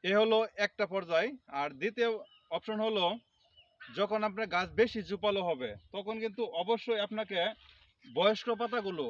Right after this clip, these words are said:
এই যে বড় বড় বয়স্ক পাতাগুলো, এগুলো ছেটে দিবেন। এটি ছেটে দিলে আপনার ক্ষেতে পর্যাপ্ত পরিমাণে আলো বাতাস ঢুকবে।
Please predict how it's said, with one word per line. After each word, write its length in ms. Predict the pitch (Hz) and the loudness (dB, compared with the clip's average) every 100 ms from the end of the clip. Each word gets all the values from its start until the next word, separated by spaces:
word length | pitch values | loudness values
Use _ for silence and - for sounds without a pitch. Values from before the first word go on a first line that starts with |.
| - | -6
এই 100 | 165 | -8
যে 80 | 175 | -6
বড় 180 | 139 196 226 | -2 0 0
বড় 200 | 190 202 | 0 -2
বয়স্ক 320 | 165 175 - 202 | 0 -2 -4 -8
পাতাগুলো, 500 | 208 208 196 190 185 226 - | -6 -4 -4 -6 -6 -6 -10
এগুলো 240 | 247 185 190 | -12 -8 -8
ছেটে 260 | - 196 196 | -6 -6 -4
দিবেন। 320 | 185 151 160 262 - - - - _ | -4 0 0 -2 -10 -20 -20 -20 _
এটি 180 | - 180 | -4 0
ছেটে 280 | 208 226 226 | 2 2 2
দিলে 280 | 208 233 220 202 262 - - - - - - - _ - - - | 0 0 2 0 -2 -12 -20 -20 -20 -20 -20 -20 _ -20 -20 -10
আপনার 340 | - 175 214 214 196 - _ _ _ _ - | -8 2 4 4 0 -12 _ _ _ _ -6
ক্ষেতে 240 | 202 233 | -2 -2
পর্যাপ্ত 480 | 214 240 202 220 - | 0 0 0 -2 -2
পরিমাণে 440 | 220 226 220 226 220 | -2 0 0 0 0
আলো 240 | 202 220 | 2 2
বাতাস 260 | 226 196 185 | 2 0 -2
ঢুকবে। 320 | 151 156 135 | -6 -8 -6